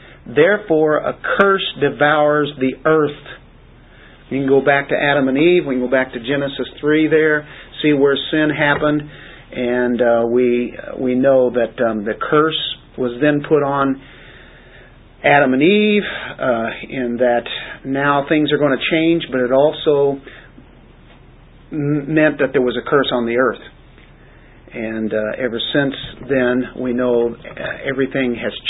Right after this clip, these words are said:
changed compared to what it, uh, originally was. And, y-,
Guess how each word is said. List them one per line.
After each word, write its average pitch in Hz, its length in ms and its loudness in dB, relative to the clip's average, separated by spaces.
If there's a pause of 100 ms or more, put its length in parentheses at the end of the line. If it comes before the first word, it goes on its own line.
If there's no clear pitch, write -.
changed 135 640 2 (480)
compared 135 460 0
to 127 80 -4
what 127 320 2
it, 120 180 -2 (100)
uh, 117 380 -2
originally 120 420 -2
was. 123 420 2
And, 120 180 -6
y-, - 280 -14